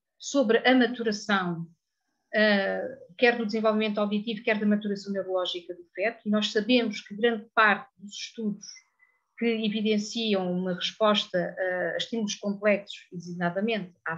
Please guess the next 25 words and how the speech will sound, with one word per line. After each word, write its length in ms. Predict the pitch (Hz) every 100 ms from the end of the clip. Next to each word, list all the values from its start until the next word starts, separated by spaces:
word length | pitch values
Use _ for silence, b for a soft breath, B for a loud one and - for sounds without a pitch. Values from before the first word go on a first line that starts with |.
| -
fala, 500 | 226 208 190 165 143 _ _ _ _ _ 90
eh, 760 | 92 90 87 85 - - - - 185
e, 380 | 170 180 180
e 80 | 185
à, 280 | 175 165 156 160 160 165 - 175
em 100 | 165
geral 240 | 170 160
ao, 200 | 165 -
ao, 220 | 170 - 175
à 80 |
voz 240 | 175 185 165
da 80 | 170
mãe, 400 | 190 240 233 - _
eu 100 | 185
digo 180 | 214 214
a 80 | 214
fala 320 | 226 208 -
porque 640 | - - 208 190 185 180 -
há 120 | 190
muito 320 | 202 269 254
poucos 220 | 208 -
estudos 240 | - _ -
sobre 180 | 185
o 80 | 196
canto, 320 | - 202 247